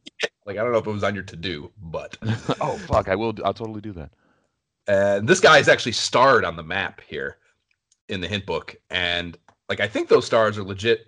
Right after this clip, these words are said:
Speaker 1: for identifying the scant useful tidbits that are in towns.
Speaker 2: Mm-hmm.
Speaker 1: You know, so it's, I don't know.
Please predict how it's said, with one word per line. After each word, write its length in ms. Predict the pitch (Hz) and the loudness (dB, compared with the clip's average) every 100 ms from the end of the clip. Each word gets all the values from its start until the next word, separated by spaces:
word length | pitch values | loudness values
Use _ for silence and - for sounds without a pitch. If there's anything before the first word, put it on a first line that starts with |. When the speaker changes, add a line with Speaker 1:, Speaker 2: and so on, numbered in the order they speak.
| _ | _
Speaker 1:
for 140 | - | -2
identifying 520 | 95 113 101 107 95 | -2 -2 -4 -4 -4
the 80 | 90 | -6
scant 400 | - - 110 107 | -10 -6 -4 -4
useful 280 | 104 101 95 | -8 -10 -10
tidbits 440 | - 127 107 110 - | -6 -2 0 -2 -2
that 100 | 92 | -4
are 80 | |
in 100 | 90 | -4
towns. 440 | 87 104 101 214 - _ - - | -4 -2 -2 -6 -12 _ -20 -20
Speaker 2:
Mm-hmm. 220 | 78 78 - _ _ _ | -20 -20 -20 _ _ _
Speaker 1:
You 120 | 95 | -10
know, 120 | 82 | -8
so 380 | 92 - 85 82 90 _ _ | -8 -4 -4 -6 -12 _ _
it's, 380 | 85 - - 71 | -20 -18 -16 -14
I 100 | 73 | -12
don't 80 | |
know. 160 | 71 73 | -12 -16